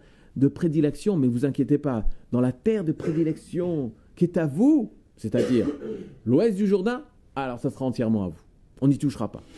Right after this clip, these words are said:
Mais pose néanmoins comme condition à l'immigration le niveau des moyens financiers des postulants à l'immigration. Extraordinaire. Qu'est-ce qu'ils disent ?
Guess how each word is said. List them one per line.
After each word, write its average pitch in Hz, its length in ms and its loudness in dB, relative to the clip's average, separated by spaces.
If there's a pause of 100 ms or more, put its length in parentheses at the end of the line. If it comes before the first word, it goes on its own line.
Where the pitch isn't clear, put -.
(1300)
Mais 151 140 8
pose 226 260 4
néanmoins 208 340 2
comme 202 140 2
condition 156 320 2
à 202 40 2
l'immigration 151 380 2
le 202 60 2
niveau 175 200 4
des 180 60 4
moyens 170 220 2
financiers 165 300 2
des 175 80 2
postulants 156 300 0
à - 20 0
l'immigration. 113 420 0 (100)
Extraordinaire. 123 640 -4 (140)
Qu'est-ce 240 160 -2
qu'ils 160 80 2
disent ? 165 260 0